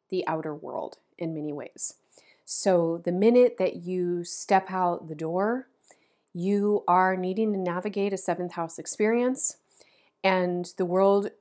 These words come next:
is by necessity relational, and every relationship has its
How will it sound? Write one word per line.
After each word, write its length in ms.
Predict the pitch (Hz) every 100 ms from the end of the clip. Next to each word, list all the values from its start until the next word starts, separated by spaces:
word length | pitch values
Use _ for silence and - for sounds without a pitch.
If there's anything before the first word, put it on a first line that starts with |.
| _ -
is 220 | 208 202
by 180 | 185 190
necessity 800 | 208 - 175 - 196 214 247 262 _ _ -
relational, 800 | 170 160 151 151 - 208 302 - _ _ _ _ _ _
and 280 | 214 208 202 - _
every 420 | 214 220 254 254
relationship 880 | 247 240 196 180 - 220 - 269 277 _ _ _ _ -
has 340 | 202 190 185 -
its 260 | 190 185